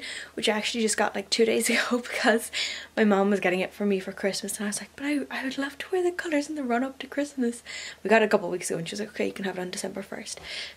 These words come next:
So that was three days ago. So I've also worn Hot Buttered Rum, and that was really nice as well. It's quite dark on someone as pale as me, but I really like this one. I'd say this is my favourite so far.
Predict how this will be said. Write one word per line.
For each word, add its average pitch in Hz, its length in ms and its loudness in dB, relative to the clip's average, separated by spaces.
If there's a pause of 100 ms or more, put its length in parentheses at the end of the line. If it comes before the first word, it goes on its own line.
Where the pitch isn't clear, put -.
So - 360 0 (440)
that - 100 -12
was - 140 -12 (100)
three 277 160 0
days 214 220 8
ago. 202 240 8 (760)
So - 220 6
I've 214 220 8
also 220 320 6
worn 226 640 4 (1040)
Hot 214 260 4
Buttered 214 260 6
Rum, 220 320 6 (400)
and 226 100 4
that 220 140 6
was 214 140 8
really 208 220 10
nice 196 220 4
as 208 120 0
well. 185 180 6
It's - 100 -4
quite - 380 0
dark 208 460 4 (480)
on 220 100 2
someone 202 260 4
as 202 120 2
pale 196 260 4
as 190 140 0
me, 196 240 2 (420)
but 175 420 6
I 190 60 -2
really 175 340 0
like 170 360 0
this 180 480 0
one. 175 360 -4
I'd 185 200 0
say 180 140 0
this 180 180 -8
is 196 120 -2
my 190 140 2
favourite 180 400 0
so 185 160 0
far. 185 340 -2